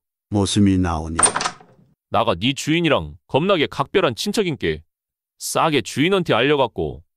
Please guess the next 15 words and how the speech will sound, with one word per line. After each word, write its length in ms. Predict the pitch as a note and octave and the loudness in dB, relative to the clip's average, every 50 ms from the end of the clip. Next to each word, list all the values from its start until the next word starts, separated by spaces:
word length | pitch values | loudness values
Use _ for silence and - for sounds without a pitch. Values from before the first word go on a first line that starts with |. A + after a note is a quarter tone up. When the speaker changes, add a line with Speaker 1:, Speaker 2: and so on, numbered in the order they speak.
| _ _ - | _ _ -2
Speaker 2:
나랑 340 | - A2 A#2+ G#2+ F2+ D2+ C#2+ - _ | 0 0 0 0 -2 -4 -10 -6 _
독대할 400 | - C#3+ C#3+ - F3+ D#3+ F3+ F#3+ | -4 -2 0 0 0 2 2 0
수 140 | - - D#3+ | 0 -2 -2
있게 200 | C#3 - D#3+ D3 | 0 0 0 2
하더라고." 560 | F#3+ G3 G3 F#3 E3+ C3 G#2 F2 D#2 D2 - _ _ _ _ _ _ _ _ _ _ _ _ _ _ _ _ _ _ _ - | 2 2 4 2 2 2 0 -4 -4 -6 -12 _ _ _ _ _ _ _ _ _ _ _ _ _ _ _ _ _ _ _ 4
Speaker 1:
영문도 540 | A#2+ A#2+ A#2+ B2+ B2+ C3+ C3+ C3+ C3+ C#3 C3 | 4 6 6 6 6 6 6 6 6 6 6
모르고 500 | C3 B2+ A#2 A#2 G#2+ G2+ A2 G#2+ G2 - _ _ _ _ | 4 4 2 2 0 -2 -2 -4 -4 -8 _ _ _ _
모습은 520 | - A2+ A2 G2+ - A#2+ A#2 A2 G2+ F#2+ G2 _ _ _ _ _ _ _ _ | 2 2 2 4 4 4 4 4 4 0 -4 _ _ _ _ _ _ _ _
군간 500 | - B2 A#2+ A#2+ A#2+ A#2 B2+ C3 C3+ C#3+ - | 2 4 6 6 6 6 4 4 2 2 -2
포졸들의 640 | - - C#3 B2 A#2+ B2 A#2+ A2+ A2 A2+ A#2+ A2+ | -2 -2 0 2 2 2 2 2 2 2 2 0
기세에 420 | G#2+ - B2 A2+ G#2 - A2 G#2 G#2 | 0 0 0 0 2 2 2 4 4
눌려 440 | G2+ G2 F#2 F#2 F2+ G2 F#2+ F#2 F2+ _ _ _ _ _ - | 4 2 2 0 0 -2 -4 -4 -8 _ _ _ _ _ -8
주인에게 600 | - - B2+ A#2 A2+ A2 A2 G#2+ G2+ F#2+ G2+ G#2 | -2 2 4 4 6 6 6 4 4 2 2 0
알려 420 | F#2+ F#2 F#2 F#2 F2+ F2 D#2+ C#2+ - _ _ _ _ _ _ _ _ _ | 0 -2 -2 -4 -6 -6 -8 -12 -14 _ _ _ _ _ _ _ _ _
선비와 640 | - - - B2+ A2 G#2+ G2+ F#2+ G#2+ G#2 G#2 G#2 G2+ | -10 -4 0 4 4 4 4 4 4 2 2 0 -2